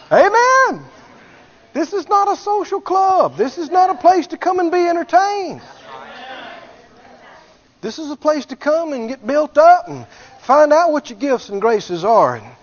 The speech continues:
stir up and pray and believe God and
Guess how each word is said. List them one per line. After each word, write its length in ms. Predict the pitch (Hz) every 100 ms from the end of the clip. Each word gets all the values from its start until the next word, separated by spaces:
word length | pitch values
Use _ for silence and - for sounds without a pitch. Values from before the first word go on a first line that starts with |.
| _ _ _ -
stir 440 | - - 247 285
up 240 | 302 320
and 300 | 220 202 156
pray 500 | - 190 294 349 320
and 300 | 190 127 117
believe 360 | 113 247 320 240
God 460 | 277 359 370 339 165
and 260 | 127 123